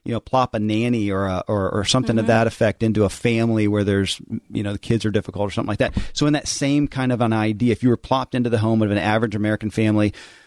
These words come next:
Speaker 1: who, you know, maybe nothing is super acutely wrong or bad. All is, you know, fine, but there is the normal, unfortunately, you know, cultural busyness, the chaos,
Speaker 2: Mm-hmm.
Speaker 1: the disconnectedness, the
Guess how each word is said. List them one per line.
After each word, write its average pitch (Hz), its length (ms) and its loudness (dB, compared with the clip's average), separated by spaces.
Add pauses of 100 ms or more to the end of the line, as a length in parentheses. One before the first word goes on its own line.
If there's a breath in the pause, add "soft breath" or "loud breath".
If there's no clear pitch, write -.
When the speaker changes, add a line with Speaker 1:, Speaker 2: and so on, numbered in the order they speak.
(180 loud breath)
Speaker 1:
who, 151 380 4
you 170 80 -8
know, 165 80 2
maybe 180 320 -2
nothing 151 480 2
is 120 120 -6
super - 640 -2
acutely 127 800 0
wrong 120 440 2
or 120 200 0
bad. 104 280 2
All 127 260 0
is, 156 260 -4
you 156 100 -2
know, 151 100 4
fine, 117 680 -4
but 120 340 -2
there 120 260 2
is 120 280 0
the 113 120 2
normal, 120 760 4
unfortunately, 110 800 -4 (320 loud breath)
you 107 80 -6
know, 107 160 -2 (160)
cultural 131 520 2
busyness, 98 520 0
the 110 80 -4
chaos, 113 520 0
Speaker 2:
Mm-hmm. 104 100 -4
Speaker 1:
the 98 120 0
disconnectedness, 101 960 0
the 104 220 0